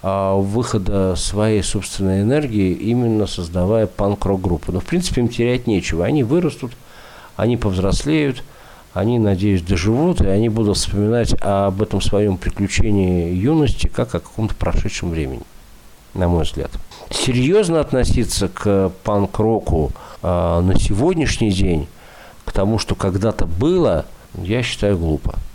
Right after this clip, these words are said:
Я не думаю, что в России есть панк-рок-группы, э,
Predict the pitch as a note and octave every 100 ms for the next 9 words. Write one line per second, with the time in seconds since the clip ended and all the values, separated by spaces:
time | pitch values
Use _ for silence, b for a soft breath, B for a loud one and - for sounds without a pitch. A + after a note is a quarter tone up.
0 | - B B F#2+ A#2 D3+ D#3 D#3+ C#3 C#3+
1 | C3+ A#2 G#2 G2 F2 - A2 G#2+ G2+ F#2+
2 | G#2+ G#2 - E3+ E3 C#3+ A2+ G#2+ G#2+ -
3 | - G#2+ G#2 - G#2 G2+ G2+ D3 - G#2+
4 | F#2+ - F2+ F2 F2 E2+ E2+ E2 D#2+ D#2
5 | D#2 D2+ D2+ D2 C#2+ C2+